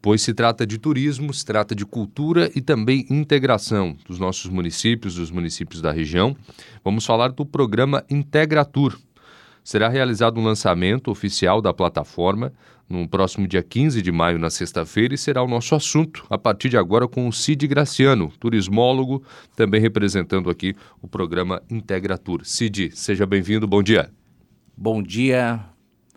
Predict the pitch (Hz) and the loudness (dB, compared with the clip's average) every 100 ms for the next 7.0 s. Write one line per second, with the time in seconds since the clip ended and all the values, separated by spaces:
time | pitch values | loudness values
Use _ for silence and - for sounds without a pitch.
0 | _ _ _ _ _ - 92 80 104 127 | _ _ _ _ _ -14 -12 -8 -2 2
1 | 127 117 104 113 117 98 120 120 107 107 | 2 2 0 -2 -2 -2 -2 -2 -2 -4
2 | 104 95 117 117 - 101 98 98 110 104 | -4 -4 -4 -4 -6 -8 -6 -4 -4 -4
3 | 104 95 - 113 131 127 117 101 113 101 | -6 -6 -4 -2 -2 -4 -8 -8 -4 -4
4 | 92 117 104 - 101 98 110 110 110 101 | -4 -6 -6 -6 -6 -6 -8 -8 -6 -4
5 | 107 - 101 104 98 - _ _ _ - | -6 -6 -8 -6 -8 -10 _ _ _ -8
6 | 104 113 - 107 98 107 104 107 98 | -6 -8 -6 -6 -4 -4 -4 -8 -10